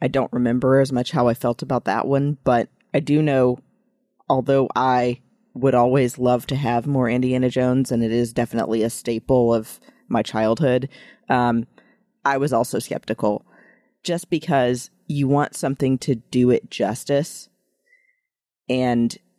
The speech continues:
you don't want to then be having the, the last film in the franchise,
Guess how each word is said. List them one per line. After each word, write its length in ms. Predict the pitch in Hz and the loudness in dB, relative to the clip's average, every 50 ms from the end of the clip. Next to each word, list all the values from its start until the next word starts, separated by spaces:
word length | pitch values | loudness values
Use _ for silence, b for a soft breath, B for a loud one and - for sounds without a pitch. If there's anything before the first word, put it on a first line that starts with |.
| _ _ _ _ _ _ _ _ _ _ _ | _ _ _ _ _ _ _ _ _ _ _
you 140 | - 170 165 | -2 -2 0
don't 300 | 127 156 156 151 143 - | 0 0 0 0 0 0
want 300 | - 139 143 127 - - | 0 0 0 0 0 -2
to 160 | - - 147 | -2 -2 -2
then 320 | 123 131 123 123 123 120 - | 0 0 0 2 2 0 0
be 320 | 123 120 117 120 117 117 | 0 -2 -2 -2 -4 -6
having 500 | 117 127 143 135 131 127 131 123 120 107 | -6 -2 -2 0 0 0 0 0 0 0
the, 180 | 120 120 - - - | 0 0 -2 -2 -2
the 140 | - 147 117 | -2 0 2
last 420 | 117 120 120 123 127 - - - | 2 2 2 0 -2 -6 -12 -6
film 260 | - 135 123 123 123 | -4 -2 0 0 0
in 100 | 120 120 | 0 0
the 60 | 113 | -2
franchise, 720 | 117 - 123 123 127 127 - 143 110 107 104 110 110 - | -2 -2 0 0 0 0 -2 -2 0 0 0 0 -2 -4